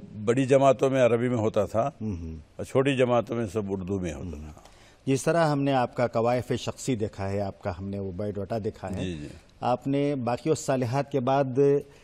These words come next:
Speaker 2: अरबिक प्रोफेसर की हैसियत से आपके जो अ, नेटिव रहा है, आपका मादर वतन रहा है, कड़पा, वहीं भी आपने इसको जारी
Speaker 1: हाँ,
Speaker 2: रखा?
Speaker 1: वहाँ भी जमातुल सनाइया
Speaker 2: हम्म,
Speaker 1: एक
Speaker 2: हम्म।
Speaker 1: कायम हुआ तो, अ,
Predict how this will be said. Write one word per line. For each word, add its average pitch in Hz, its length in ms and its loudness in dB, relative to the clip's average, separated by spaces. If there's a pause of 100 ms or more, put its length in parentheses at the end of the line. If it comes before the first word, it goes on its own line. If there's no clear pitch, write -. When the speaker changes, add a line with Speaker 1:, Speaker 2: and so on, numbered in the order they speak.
(140)
Speaker 2:
अरबिक 131 300 0
प्रोफेसर 131 460 0
की 135 100 0
हैसियत 135 300 2
से 127 440 -2
आपके 117 600 0 (420)
जो 113 400 2 (680)
अ, 110 180 -2
नेटिव 131 340 0
रहा 123 260 2
है, 123 160 0
आपका 117 280 -4
मादर 110 260 -2
वतन 117 280 -2
रहा 110 260 -2
है, 113 140 -4
कड़पा, 120 360 -2
वहीं 113 260 0
भी 120 200 0
आपने 113 280 -4
इसको 107 260 -6
जारी 110 140 4
Speaker 1:
हाँ, 135 160 6
Speaker 2:
रखा? 113 100 4
Speaker 1:
वहाँ 117 240 6
भी 123 360 0
जमातुल 107 680 0 (340)
सनाइया 110 760 4 (340)
Speaker 2:
हम्म, 98 140 -4
Speaker 1:
एक 90 60 -4
Speaker 2:
हम्म। 85 120 -8
Speaker 1:
कायम 101 280 4
हुआ 98 280 6
तो, 101 280 -4
अ, - 100 -8